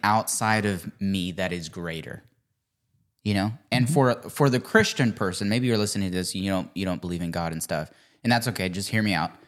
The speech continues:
Speaker 1: But the, for the Christian,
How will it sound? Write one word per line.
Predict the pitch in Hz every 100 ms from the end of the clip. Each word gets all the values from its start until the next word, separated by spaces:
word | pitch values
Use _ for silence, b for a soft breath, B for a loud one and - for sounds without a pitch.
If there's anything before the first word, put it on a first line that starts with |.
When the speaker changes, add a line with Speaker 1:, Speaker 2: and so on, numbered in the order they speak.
| b b
Speaker 1:
But | 113 110 110 - -
the, | 107 113 117 110 101 - - - 101
for | - 120
the | 104
Christian, | - 165 165 - 98 90